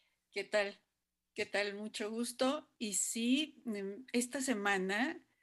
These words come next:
los programas yo creo que nos atravesan a todos, ¿no? A todos porque, en efecto, mm,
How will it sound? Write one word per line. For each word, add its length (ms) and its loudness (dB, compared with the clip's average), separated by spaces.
los 240 2
programas 880 2
yo 140 0
creo 160 0
que 440 -2
nos 180 0
atravesan 760 2
a 260 -2
todos, 460 2
¿no? 320 0
A 140 2
todos 400 4
porque, 800 -4
en 140 0
efecto, 680 2
mm, 420 -4